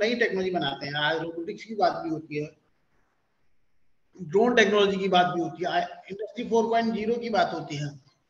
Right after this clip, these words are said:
है ना? तो आप लोग, ये जरूरी नहीं है कि आपका कोर्स में जितना है उतना ही पढ़ें, उससे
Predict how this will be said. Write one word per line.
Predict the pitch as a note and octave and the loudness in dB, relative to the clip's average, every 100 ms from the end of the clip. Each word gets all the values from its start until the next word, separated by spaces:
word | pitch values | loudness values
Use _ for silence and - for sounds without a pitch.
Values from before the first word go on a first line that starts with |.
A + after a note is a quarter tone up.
| _ _ | _ _
है | F3 | -4
ना? | B3 B3+ - - _ - _ _ _ _ - | -2 -2 -4 -14 _ -20 _ _ _ _ 2
तो | |
आप | G#3 A3 B3 | 4 4 6
लोग, | C4+ C4+ C4+ - - - | 4 4 -4 -12 -20 -10
ये | F#3+ B3+ | -4 0
जरूरी | G#3+ G#3+ B3 C#4+ | 2 2 2 0
नहीं | C#4+ | 2
है | C#4 | 0
कि | D4 | 4
आपका | B3+ G#3+ - B3 | 4 4 2 -4
कोर्स | G3+ A3+ A3+ | 0 0 0
में | A#3+ A#3 | -4 -4
जितना | A3+ A3+ | -2 0
है | A#3 | 0
उतना | A3+ - G#3 | 0 0 -2
ही | A#3 | -2
पढ़ें, | G#3 F3+ | -2 -2
उससे | F#3 - B3 | -4 -4 -4